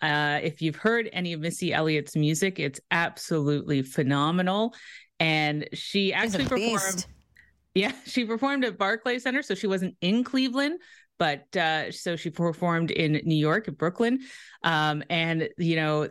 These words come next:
Speaker 1: they, she beamed in in a spaceship. There was smoke machines. There was dancing. Like, you got a Missy Elliott concert to end a huge concert.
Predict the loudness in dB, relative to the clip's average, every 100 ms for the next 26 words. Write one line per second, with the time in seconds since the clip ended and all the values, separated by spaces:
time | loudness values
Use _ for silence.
0 | 0 0 0 -2 -4 0 0 2 0 0
1 | -2 -6 -8 -4 -2 -2 -2 -2 -2 -4
2 | -2 0 0 -2 -2 0 0 -2 -4 0
3 | 2 4 4 2 0 0 0 -2 0 2
4 | 2 0 0 0 2 2 2 0 -2 0
5 | 0 0 0 0 -4 -14 -20 -20 _ 0
6 | 2 2 2 -2 0 2 2 0 -4 -4
7 | -4 -2 -2 0 -4 -2 0 2 2 0
8 | -4 _ _ -2 -2 0 2 2 0 -4
9 | -4 -2 -2 -6 -12